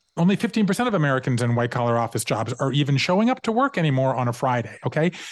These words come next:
So there is this big renegotiation. Can I do it remotely? Can I do it from anywhere?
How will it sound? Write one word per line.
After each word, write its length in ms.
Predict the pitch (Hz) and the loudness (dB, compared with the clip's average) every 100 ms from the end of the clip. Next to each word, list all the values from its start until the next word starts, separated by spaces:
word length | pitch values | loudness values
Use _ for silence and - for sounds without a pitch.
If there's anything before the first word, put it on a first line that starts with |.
| - - | -12 -2
So 160 | 190 | 0
there 220 | 143 175 | 2 4
is 140 | 226 - | 2 2
this 180 | 208 160 | 0 0
big 400 | 123 196 202 147 | 0 2 2 2
renegotiation. 1040 | 139 196 190 160 160 - 151 156 - 101 | 4 4 4 4 2 2 2 2 -2 -4
Can 100 | 139 | -2
I 80 | 143 | 0
do 180 | 131 143 | 2 2
it 40 | |
remotely? 540 | 131 127 127 123 117 104 - | 2 0 0 -2 -6 -6 -10
Can 140 | - 135 | -2 0
I 80 | 131 | 2
do 180 | 147 | 2
it 100 | 160 | 2
from 180 | 160 160 | 2 2
anywhere? 520 | 180 302 254 98 - | 4 2 0 -2 -8